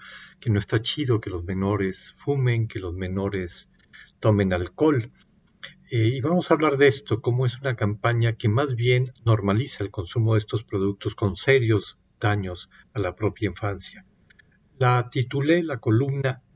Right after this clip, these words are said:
"No está chida, la voz de las empresas". Durante años, el Consejo de la Publicidad, presentado como la voz de las empresas,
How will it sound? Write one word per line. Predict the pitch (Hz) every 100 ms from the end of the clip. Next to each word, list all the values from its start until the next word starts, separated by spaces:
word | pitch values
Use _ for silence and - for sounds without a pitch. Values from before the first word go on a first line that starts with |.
| -
"No | 147
está | 147 - 135
chida, | - - 143 110 107 - - - _
la | 143 110
voz | 110 127 117 -
de | -
las | 98 87 104
empresas". | 85 92 85 - 104 - - _ _ - - - _ _
Durante | 151 160 156 185
años, | 196 196 170 - - - -
el | 113 110
Consejo | 120 113 151 147 143
de | 127
la | 110
Publicidad, | 104 110 104 - 139 160 170
presentado | - 107 - 107 101 127 131 123
como | 113 107 101 - _ _
la | - 98 95
voz | 110 127 104
de | 92
las | 95
empresas, | 131 123 156 139 120 113